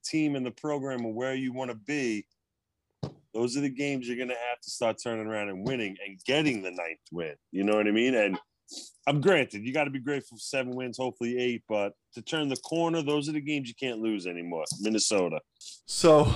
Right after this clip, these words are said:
Speaker 2: big weekend for the Boilermakers, big weekend in college football. Um, E S P N dropped the most recent, or, you know, the, the playoff committee, whatever you wanna call it, college football playoff committee,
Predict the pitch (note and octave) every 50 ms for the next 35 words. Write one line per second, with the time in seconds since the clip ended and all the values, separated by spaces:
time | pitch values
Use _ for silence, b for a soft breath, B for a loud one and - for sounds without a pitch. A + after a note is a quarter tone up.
0 | - - - F3 E3+ D#3 D#3 E3 E3+ D#3+ - D#3+ D3+ D3 - D#3 D3 C#3+ C#3+ D3+
1 | C#3+ C#3 C#3 C3+ C3+ C3 B2+ A#2+ B2+ A#2+ A2+ B2 C3 C3 B2+ B2+ C3 B2+ A#2+ -
2 | B2+ A#2+ A#2+ A#2+ A#2 A2+ A2+ - A#2+ A#2+ A#2+ A2+ - B2 A2 G#2+ A2 A2 G#2 -
3 | - - A2+ - - A2+ A2 A2 G#2+ G#2+ G#2 - - A2 G#2+ G2 F#2+ F#2+ F#2 F#2
4 | F2+ F2+ F2+ G#2 - _ - - _ A#2+ A2+ A#2 A2 - - A#2 A2+ A2+ A2 G#2+
5 | G#2+ G2 - G#2 G#2 A2 A2 G#2+ G#2+ G#2 - - - - - - - - - C3+
6 | B2 A2 G#2+ G#2 G2+ G2+ G2+ G2 G2 G2+ G2 F#2 - - G#2+ G#2+ G#2 G#2 G2+ -
7 | - - A2 G#2+ - - - - G2+ F#2+ F2+ F2 - - _ _ _ _ - G2
8 | F2+ E2+ E2+ F#2 F2+ D#2+ D2+ F#2+ F2+ - - A#2 A2+ A2 G#2+ G#2+ G#2 - - -
9 | G#2+ G#2+ G#2+ G#2+ G2+ F#2 G2 G#2 G#2 G2+ G#2+ G2+ G2 - - G#2 G#2 G2+ F2+ -
10 | - G#2 G2+ G#2 - - - G#2+ - - G2 G2 - - A2+ G#2 G2+ F#2+ - -
11 | - A2 B2 B2 B2 A#2+ A2 B